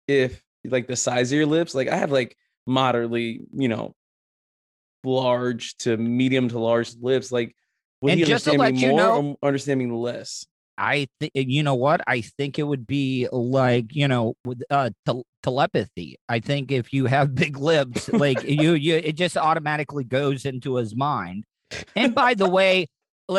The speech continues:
Speaker 2: listen,
Speaker 1: my
Speaker 2: you
Speaker 1: lips. <laughs>
Speaker 2: Yeah.
Speaker 1: Yes, sir.
Speaker 2: Now, but, uh, you see, and just to set the scene, guys, <clears throat> I'm very Caucasian. Ciroc is very
Speaker 1: Very,
Speaker 2: African American.
Speaker 1: how could you be very Caucasian? Is that, like, are
Speaker 2: Are
Speaker 1: you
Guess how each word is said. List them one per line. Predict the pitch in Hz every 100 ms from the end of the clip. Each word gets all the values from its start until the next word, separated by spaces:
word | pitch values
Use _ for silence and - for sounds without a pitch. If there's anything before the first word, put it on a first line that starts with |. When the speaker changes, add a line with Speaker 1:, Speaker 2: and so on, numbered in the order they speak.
| 180
Speaker 2:
listen, | 170
Speaker 1:
my | 170 170
Speaker 2:
you | 156
Speaker 1:
lips. | 160 147 165 - - -
<laughs> | - - 196
Speaker 2:
Yeah. | 180 107 - _ -
Speaker 1:
Yes, | 120
sir. | 226
Speaker 2:
Now, | 269 262
but, | 233 277 262 -
uh, | 240 294 269
you | 254 214
see, | - 285 302
and | 190 214 220 -
just | 494 -
to | 254
set | - 208 160
the | 156
scene, | - 165 190
guys, | 180 175 175 - - - 170
<clears throat> | 127 87 _
I'm | 165 185
very | 147 185 170
Caucasian. | 143 131 120 120 120 131 131
Ciroc | - 127 135 139 -
is | 131 120 110
very | 101 107
Speaker 1:
Very, | 147 143 127 -
Speaker 2:
African | 110 110 254 240
American. | 107
Speaker 1:
how | 107 269
could | 233 220
you |
be | 190 185 147
very | 151 151
Caucasian? | 139 139 131 131 123 117 117
Is | 127
that, | 135
like, | 135 123 - _ _
are | - 143
Speaker 2:
Are | 180
Speaker 1:
you | 208